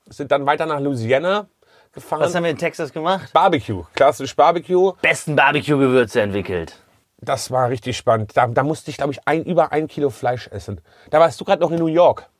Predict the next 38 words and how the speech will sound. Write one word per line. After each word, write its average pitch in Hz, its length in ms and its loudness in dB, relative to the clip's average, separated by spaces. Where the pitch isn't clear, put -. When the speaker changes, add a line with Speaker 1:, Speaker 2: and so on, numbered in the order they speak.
Speaker 2:
Ja. 123 100 -2
Speaker 1:
Da - 40 -4
musstest 143 280 -6
du 175 60 -6
einen 170 100 -2
kurzen 160 260 -2
Abstecher 139 460 -4
machen 127 240 -6
nochmal. 131 320 -6
Wir - 80 -6
hatten 117 100 -6
einen 139 60 -10
Termin 143 340 -2
da 139 100 6
oben 147 240 0
und 135 80 -4
ich 143 100 -10
durfte 147 240 -2
dafür 139 240 -8
dann 135 120 -4
über 131 160 -2
eineinhalb 139 320 -6
Kilo 131 280 -6
Fleisch 131 500 -6
essen. 135 340 -10
Ähm, 123 220 -2
und 131 140 -4
Ole 139 180 0
hat 143 120 2
sich - 180 -10
bepieselt 143 840 0
vor - 140 -2
Lachen. 104 360 -4
Speaker 2:
Ich - 80 -20
glaub, 127 140 0
das 135 160 0
war 147 100 4
das 135 200 2